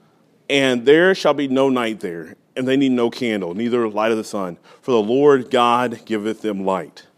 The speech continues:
and they shall reign forever and ever." Second Corinthians four sixteen through eighteen. "For which cause we faint not, but though our outward man perish, yet the inward man is renewed ba-, day by day. For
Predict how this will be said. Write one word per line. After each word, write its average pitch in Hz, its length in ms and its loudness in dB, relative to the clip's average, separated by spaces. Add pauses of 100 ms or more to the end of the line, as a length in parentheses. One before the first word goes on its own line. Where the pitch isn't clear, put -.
(560)
and 110 180 -4
they 117 160 2
shall 123 300 0
reign 113 640 -2 (180)
forever 101 800 -6 (340)
and 101 160 -10
ever." 82 360 -12 (560)
Second 143 300 0
Corinthians 127 300 -2
four 131 260 2
sixteen 123 340 -4
through 110 160 -4
eighteen. 98 380 -6 (580)
"For - 160 -4
which 202 180 6
cause 151 420 4
we 139 140 0
faint 131 280 -2
not, 110 400 -2 (540)
but 120 120 -2
though 143 120 10
our 151 100 10
outward 143 480 4
man 143 260 4
perish, 143 460 2
yet 135 80 2
the 131 120 -2
inward 143 180 2
man 135 220 4
is 120 120 2
renewed 123 360 -2
ba-, 120 160 2 (120)
day 113 160 -2
by 113 160 4
day. 107 160 2 (280)
For 135 240 4